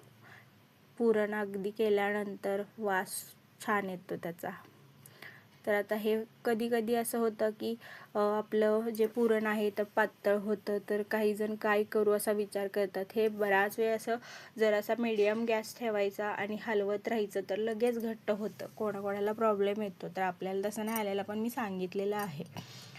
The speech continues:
तर इथे आपण लगेच आमटी फोडणी देणार आहोत. आमटी फोडणी देण्यासाठी मी पातेले ठेवलेलं आहे. याच्यामध्ये तेल ॲड करूयात आपण आणि लगेच फोडणी,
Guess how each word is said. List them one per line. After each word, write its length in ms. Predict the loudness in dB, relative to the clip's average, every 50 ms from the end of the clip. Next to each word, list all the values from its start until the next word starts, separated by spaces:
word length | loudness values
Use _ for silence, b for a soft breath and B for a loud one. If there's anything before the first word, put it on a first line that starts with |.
| B B B -20 -20 -8 -4
तर 260 | -2 0 0 0 -2 -4 -6 -10 -18 -20 -20 -20 -20 -6 -6
इथे 180 | -6 -2 0 0
आपण 320 | 0 0 0 -2 -2 0
लगेच 280 | 2 2 2 2 0 2 2
आमटी 380 | 2 2 2 0 -2 -4 -6 -4
फोडणी 440 | 0 4 4 4 4 4 0 -2 0
देणार 380 | 0 -2 -2 -2 -2 -2 -2 -2
आहोत. 440 | -2 -2 -2 -4 -6 -6 -8 -10 -16 B B B B B B B B B B
आमटी 420 | -2 0 0 0 -2 -2 -2 -4 -2
फोडणी 360 | 0 0 0 2 2 0 -2
देण्यासाठी 540 | -2 -2 -2 -2 -2 -2 -4 -2 -2 -2 -2
मी 120 | -2 -4
पातेले 480 | -4 -4 -4 -4 -2 -2 0 0 0 -2
ठेवलेलं 520 | -2 -2 -2 0 0 2 4 4 2 2
आहे. 300 | 2 -2 -2 -4 -4 -4 -4 -6
याच्यामध्ये 500 | -6 -6 -4 -6 -4 -4 -4 -2 -4 -4 -4 -2 -2
तेल 220 | -2 0 2 2
ॲड 180 | 0 0 -2 -2 -2 -2
करूयात 520 | -2 0 2 2 0 0 -2 -2 -4 -4
आपण 300 | -6 -6 -4 -4 -4 -4 -6 B B B B B B B B B B -10
आणि 300 | -8 -6 -4 -2 0 0
लगेच 280 | 2 2 2 0 -2 -4
फोडणी, 460 | -2 0 2 2 2 0 -2 -6 -8